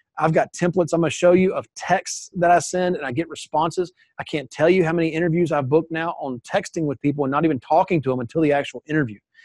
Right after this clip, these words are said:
Crazy. Uh, but the next step is the phone call. And this initial, this phone call is checking interest. You are calling to check interest. Somebody's given you a list of names, or maybe you're calling your own,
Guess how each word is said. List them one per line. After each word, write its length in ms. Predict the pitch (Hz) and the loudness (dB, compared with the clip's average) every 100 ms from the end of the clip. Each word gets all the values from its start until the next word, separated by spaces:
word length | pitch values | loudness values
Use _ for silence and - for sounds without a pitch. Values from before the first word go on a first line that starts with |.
| - _ - | -20 _ -20
Crazy. 600 | - 170 196 175 117 - _ _ _ | -6 2 4 4 0 -8 _ _ _
Uh, 200 | 151 139 - | -2 0 0
but 360 | 127 208 143 - _ _ _ _ - | 4 4 4 -2 _ _ _ _ -2
the 80 | |
next 220 | 160 185 - | 2 2 0
step 320 | 202 175 - | 4 4 6
is 140 | 165 | 2
the 100 | 147 | 2
phone 280 | 135 165 165 | 2 4 4
call. 260 | 123 113 - _ _ _ _ _ _ _ - - | 0 -4 -8 _ _ _ _ _ _ _ -20 -4
And 120 | 160 | -2
this 120 | 160 | 0
initial, 360 | 170 180 185 180 | 2 2 2 4
this 260 | 175 - - | 2 2 0
phone 200 | 175 170 | 0 4
call 160 | 165 | 2
is 240 | 170 147 - | 4 -2 -2
checking 400 | - 156 156 139 | 0 0 0 -2
interest. 440 | 143 - - - _ - - - | -2 -6 -16 -20 _ -20 -20 0
You 300 | 147 190 208 | 6 6 6
are 120 | 165 | 2
calling 520 | - - 190 202 202 | 2 4 6 6 2
to 100 | - | -4
check 400 | 139 - 165 165 - | -4 2 2 2 -4
interest. 400 | 156 - - - | -4 -4 -12 -6
Somebody's 300 | 160 165 131 | -2 -2 2
given 280 | 185 185 190 | 2 4 2
you 260 | 190 196 | 2 2
a 60 | 147 | 0
list 260 | 165 160 | 0 0
of 60 | 143 | -2
names, 320 | 170 185 185 | -2 0 -2
or 60 | 127 | -2
maybe 260 | 151 170 | -2 0
you're 180 | 165 156 143 | 2 0 -2
calling 280 | - 180 185 | 0 2 4
your 160 | 160 147 | 2 2
own, 280 | 202 196 | 4 2